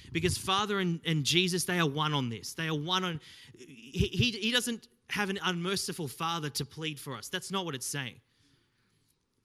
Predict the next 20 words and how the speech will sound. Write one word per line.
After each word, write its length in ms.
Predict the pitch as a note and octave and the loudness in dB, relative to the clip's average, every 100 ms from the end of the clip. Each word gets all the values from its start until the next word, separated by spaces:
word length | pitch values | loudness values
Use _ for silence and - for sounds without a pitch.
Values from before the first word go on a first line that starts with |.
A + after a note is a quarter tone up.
| _ _ _ _ _ _ - | _ _ _ _ _ _ -8
But 80 | D#3+ | -4
what 120 | F#3 | -4
it's 140 | F3 | -4
saying 440 | - F3 G3+ G3+ D#3+ | -2 0 2 2 2
is 180 | D3 | -2
we're 180 | C#3 G#3+ | -2 -2
his. 680 | F3 A2 C#4 D4 C#3+ - - - _ _ _ _ _ _ - _ _ - | -2 -6 -6 -6 -6 -8 -14 -18 _ _ _ _ _ _ -20 _ _ -8
And 120 | F3+ | 0
he 80 | A3+ | 2
loves 420 | G#3+ C4 C#4+ D3 | 2 0 -2 -4
us. 440 | C3 - - - - _ _ _ _ _ _ _ _ _ | -6 -10 -16 -16 -20 _ _ _ _ _ _ _ _ _
He 120 | C#4 | 2
doesn't, 380 | D4+ D4+ D4+ G3+ | 4 4 2 4
he 120 | F#3+ | 6
doesn't 280 | D#4 D#4+ B3+ | 6 6 2
take 260 | - G3+ E3+ | 2 0 0
delight 340 | E3 D3+ D3+ | -4 -2 -2
when 160 | D3+ D3 | -2 -2
you 80 | C3+ | -2
sin, 440 | - - C3+ A#3 | -4 -2 -2 -4